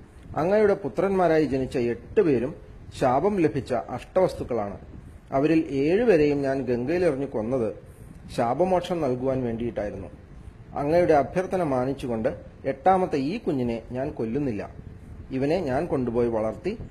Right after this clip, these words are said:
യഥാകാലം അങ്ങയെ തിരിച്ച് ഏൽപ്പിച്ചുകൊള്ളാം" എന്ന് പറഞ്ഞ് ഗംഗാദേവി കുഞ്ഞിനെയും കൊണ്ട് അവിടെ നിന്ന് അപ്രത്യക്ഷയായി. ഗംഗാദത്തൻ എന്നും ദേവവ്രതനെന്നും അറിയപ്പെടാൻ തുടങ്ങിയ ആ കുട്ടി വസിഷ്ഠ മഹർഷിയിൽ നിന്ന് വേദശാസ്ത്രങ്ങളെല്ലാം അഭ്യസിച്ചു.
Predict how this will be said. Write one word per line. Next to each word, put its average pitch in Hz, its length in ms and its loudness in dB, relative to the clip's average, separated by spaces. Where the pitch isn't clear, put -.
യഥാകാലം 131 720 2
അങ്ങയെ 123 320 -2
തിരിച്ച് 123 260 -6
ഏൽപ്പിച്ചുകൊള്ളാം" 113 920 -6
എന്ന് 151 260 0
പറഞ്ഞ് 120 340 -2
ഗംഗാദേവി 123 580 0
കുഞ്ഞിനെയും 147 560 -2
കൊണ്ട് 107 240 -4
അവിടെ 135 260 -4
നിന്ന് 120 200 -4
അപ്രത്യക്ഷയായി. 127 840 -8
ഗംഗാദത്തൻ 202 760 6
എന്നും 143 480 0
ദേവവ്രതനെന്നും 175 880 2
അറിയപ്പെടാൻ 139 500 -2
തുടങ്ങിയ 127 380 -2
ആ 123 120 -2
കുട്ടി 139 420 -8
വസിഷ്ഠ 143 400 -4
മഹർഷിയിൽ 151 500 0
നിന്ന് 120 280 -4
വേദശാസ്ത്രങ്ങളെല്ലാം 143 1120 2
അഭ്യസിച്ചു. - 520 -8